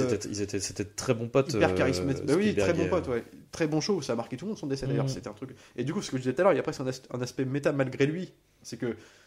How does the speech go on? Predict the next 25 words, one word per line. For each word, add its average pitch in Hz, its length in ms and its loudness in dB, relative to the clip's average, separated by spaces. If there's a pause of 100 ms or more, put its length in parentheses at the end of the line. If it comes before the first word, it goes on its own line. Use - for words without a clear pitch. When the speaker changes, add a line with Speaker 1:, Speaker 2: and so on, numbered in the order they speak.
(300)
Speaker 1:
il 139 140 -2
incarne 156 240 4
une 135 160 2 (180)
personne 143 300 -4 (800)
en - 60 -6
pris - 160 -4
de 139 80 -10
tristesse, 190 440 -2
et - 40 -8
le 123 60 -2
fait 160 180 -2
de 131 80 -4
savoir 151 320 2
qu'il 139 100 -10
s'est - 140 -6 (220)
sûrement 156 320 2
suicidé 156 320 -4
en 151 80 -2
plus, 147 240 -8
alors 117 200 -4
c'est - 140 -6
un 113 80 -2
peu 110 100 -2
obscur, 156 300 4
mais 123 100 2